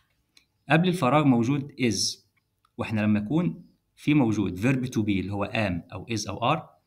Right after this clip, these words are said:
على طول بنضيف للفعل آي إن جي، لأن بيكون في الحالة دي ده زمن ال present continuous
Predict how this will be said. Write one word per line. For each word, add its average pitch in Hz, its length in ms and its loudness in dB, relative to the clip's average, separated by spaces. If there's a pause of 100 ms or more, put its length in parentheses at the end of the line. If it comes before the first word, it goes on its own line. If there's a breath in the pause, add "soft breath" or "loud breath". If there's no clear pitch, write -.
(200)
على 104 140 -4
طول 160 220 0
بنضيف 117 380 2
للفعل 113 420 -2 (340)
آي 117 180 2
إن 117 180 4
جي، 143 380 0 (300)
لأن 117 220 6
بيكون 110 580 -2 (120)
في - 80 -14
الحالة 110 280 -2
دي 107 220 0
ده 107 160 -4
زمن 110 300 0
ال - 180 -8
present 101 400 -4 (540)
continuous 90 580 -4